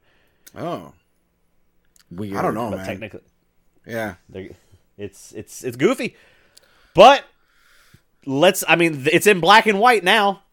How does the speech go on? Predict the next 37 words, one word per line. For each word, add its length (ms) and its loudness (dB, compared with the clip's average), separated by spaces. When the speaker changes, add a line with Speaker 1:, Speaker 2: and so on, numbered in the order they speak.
Speaker 2:
It 140 -6
is. 200 0
Speaker 3:
So, 80 2
like, 260 2
at 100 -4
least 300 -4
they 160 2
have 320 4
this. 220 -2
They 160 -4
have 240 -2
this 200 -6
to, 120 -8
like, 200 -4
go 180 -2
back 300 -2
to. 160 -8
It's 220 -8
shitty 380 -4
that 120 -2
it's 120 -10
happening, 440 -6
but 100 -4
at 60 -6
least 180 -6
they 100 -8
fucking 340 -6
addressed 460 -6
it. 160 -14
That's 160 -8
the 120 -10
only 180 -8
credit 300 -6
Speaker 2:
Yeah. 40 -2
Speaker 3:
I'll 100 -6
give 180 -10
'em. 200 -12